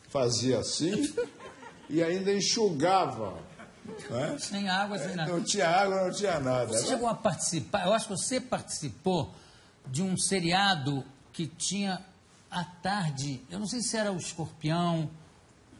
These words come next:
Speaker 2: um desses heróis assim, que você fazia o, um dos bandidos, e aí, de repente, todo mundo esqueceu o texto do outro lado, quer dizer, vocês eram os bandidos, não eram vocês que falavam,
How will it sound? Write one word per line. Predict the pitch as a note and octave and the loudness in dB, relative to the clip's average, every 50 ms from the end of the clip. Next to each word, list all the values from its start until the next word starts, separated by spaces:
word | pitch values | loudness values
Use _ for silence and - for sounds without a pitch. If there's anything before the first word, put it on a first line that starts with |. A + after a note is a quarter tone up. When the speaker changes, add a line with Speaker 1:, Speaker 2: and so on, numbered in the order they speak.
| - - | -16 -10
Speaker 2:
um | A#3 C#4+ - - | -10 -8 -6 -2
desses | D4 B3+ A#3+ - - F#3 D#3+ | 0 2 2 2 2 2 2
heróis | F3 F3 E3+ F3 F3 E3+ D#3 C#3+ | 2 2 2 2 2 2 0 0
assim, | D3+ - - - A3+ | -2 -4 -2 -2 -4
que | G#3+ - F#3+ | -2 -2 -2
você | F#3 F#3 - - - A3 | 0 0 0 0 -2 -2
fazia | F#3 - - G3+ F#3 D#3+ C#3 F3 A3 G#3+ | -2 0 2 2 2 2 2 2 2 2
o, | G#3 F3 D3+ D3+ D#3 - - - - | 2 0 -2 -2 -4 -8 -12 -6 -2
um | G#3+ B3+ C4+ | 0 0 2
dos | G#3 F#3+ D#3 | 2 0 0
bandidos, | C#3+ D3+ E3 D3+ C#3 C3 D#3 A3 A3+ A3 F3+ E3 F#3 E3 - - - - - - - - - - - - - - | 0 0 0 -2 -2 0 0 0 0 0 -2 -2 -2 -4 -6 -8 -14 -20 -20 -20 -20 -20 -20 -20 -20 -20 -12 -4
e | - G#3 G#3 G3+ | 2 4 4 6
aí, | G3 G3 G#3+ A3+ F3+ | 6 4 2 2 2
de | E3+ | 2
repente, | G3 G3+ G3+ G3 A3 A3 - - | 2 2 2 2 0 0 0 -2
todo | - - - - C4 C4+ C4+ A3 G3 A#3 A3 G3+ | -6 0 4 6 6 6 6 4 2 4 4 6
mundo | G3+ G#3+ A#3 B3+ B3 G#3 G3 | 6 4 4 2 2 2 2
esqueceu | - - - - F3 C#3 - - F#3+ F3+ | 0 0 0 0 -2 0 -2 -2 -2 -2
o | D#3+ | -4
texto | - - - F#3 G3+ G#3 - - - - - G#3+ A3+ - - - - - - - - - - - - - - - - - | -2 -2 0 0 0 0 -2 -2 -4 -4 -6 -6 -6 -10 -16 -20 -20 -20 -20 -20 -20 -20 -20 -20 -20 -20 -20 -20 -18 -8
do | - D3+ D#3 F3 | -2 2 6 6
outro | F#3+ A3 A#3 - - F3 | 8 6 6 4 2 2
lado, | F3 E3+ E3+ F3+ G3+ G#3+ F#3 E3+ | 4 4 4 4 4 2 2 0
quer | B2+ - | -4 -4
dizer, | C#3+ A#2 C#3 | -4 -4 -2
vocês | C#3 C3+ - F#3+ F#3+ D#3 | -2 0 0 0 2 2
eram | F#3+ F3+ E3+ | 2 2 0
os | E3 C3 | -2 -2
bandidos, | D3 F3+ F#3 F3+ C#3+ D3 F#3+ G#3+ G#3+ G3 | -2 -2 0 0 2 2 2 2 2 2
não | D#3+ F3+ D#3+ | 0 0 0
eram | D#3 D3+ D3 | 0 0 -2
vocês | C#3+ - - D#3 - | -2 -2 -2 -2 -4
que | - - | -4 -2
falavam, | - F3 E3 D#3+ F3+ G3+ G3+ A3 | -2 0 2 2 2 2 0 -4